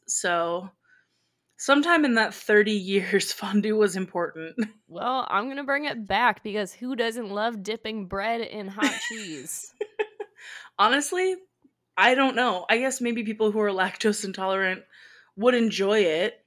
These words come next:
Speaker 1: but they would be sad about it later.
Speaker 2: Yeah, but they still enjoy it.
Speaker 1: Yeah.
Speaker 2: That's the thing. No
Speaker 1: <laughs>
Speaker 2: one doesn't enjoy it. <laughs>
Speaker 1: You're making really good points, Kelly.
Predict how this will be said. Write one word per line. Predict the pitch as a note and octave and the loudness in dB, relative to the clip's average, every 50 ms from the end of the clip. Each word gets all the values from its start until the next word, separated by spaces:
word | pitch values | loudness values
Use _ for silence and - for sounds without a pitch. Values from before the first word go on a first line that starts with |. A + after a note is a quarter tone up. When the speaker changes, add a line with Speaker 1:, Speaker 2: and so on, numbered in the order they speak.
| _ - | _ -8
Speaker 1:
but | G#3+ G#3 G#3+ | -6 -6 -2
they | G3 F#3+ | 0 0
would | F#3+ G3 F3+ | 2 0 0
be | F3 F#3 F3 | -2 -6 -6
sad | - - - F#3 G3+ G#3+ G#3+ | -4 -2 2 4 4 4 4
about | G3 E3+ E3+ E3 E3+ F3 | 2 0 0 0 0 -2
it | - | -2
later. | D#3 D#3+ F3+ F#3 F#3 - - D2+ C3 G#3 A3+ A#3 A3 _ _ _ _ _ _ | -2 -2 -2 -2 -2 -2 -2 -2 0 -2 -2 -2 -6 _ _ _ _ _ _
Speaker 2:
Yeah, | A3 A3 G#3+ C4 D#4+ F4 C4 A3 | -12 -6 -2 2 4 4 4 4
but | G3 G#3+ G3+ F3+ - | 2 0 0 0 -2
they | A3 G#3+ G#3 | -2 -4 -4
still | - - - C4 B3 A#3+ | -4 -4 -4 -2 -2 -2
enjoy | A3 G#3 G#3+ G3+ A3 C#4+ D4+ B3 | -2 -4 -4 -4 -4 -2 -2 -2
it. | F3+ C#3+ D3+ D3+ - - - _ _ - | -4 -4 -6 -10 -10 -12 -18 _ _ -8
Speaker 1:
Yeah. | G3 - - | -4 2 2
Speaker 2:
That's | B3+ G3+ A3 A#3+ - | 4 4 2 0 -2
the | - C4+ | -4 -6
thing. | A#3 - C#4 C#4 D4+ C#4+ A3 G3+ F#3+ | -4 0 2 2 2 2 2 0 0
No | G3 G#3 G#3+ | 0 0 0
Speaker 1:
<laughs> | |
Speaker 2:
one | A#3 B3+ C4 C4+ C#4 | 2 2 0 2 2
doesn't | B3+ A#3+ C4+ D4 C4 B3+ | 2 2 0 0 -2 -2
enjoy | B3 B3 B3 G#3 A3+ A3 A#3+ B3 G#3 | -2 -2 -2 -2 -2 -2 -2 -2 -2
it. | F3+ E3+ E3+ E3+ - - - G3+ - _ _ _ - | -2 -4 -4 -8 -12 -12 -14 -18 -18 _ _ _ -14
<laughs> | B3+ - - - B3+ - - - - - - - _ - | -14 -12 -10 -10 -10 -10 -8 -10 -10 -10 -12 -16 _ -12
Speaker 1:
You're | F3+ F3+ | -8 -6
making | F#3 F#3 F3+ - F3+ F3 F3+ | -4 -4 -4 -6 -6 -8 -6
really | E3+ D#3+ D#3+ E3 D#3+ E3 F3 | -6 -2 0 2 2 2 2
good | F3 G#3 A3+ A3 A3 | 2 2 0 0 -2
points, | - C#4+ D#4+ E4 E4 E4 - - | -6 -4 -2 -2 -4 -6 -10 -14
Kelly. | - - A#3+ A#3 A#3+ A#3 A3+ A#3 A#3 A#3 A#3 A#3 A3+ A3+ | -14 -12 -10 -8 -6 -6 -6 -4 -4 -4 -4 -4 -4 -6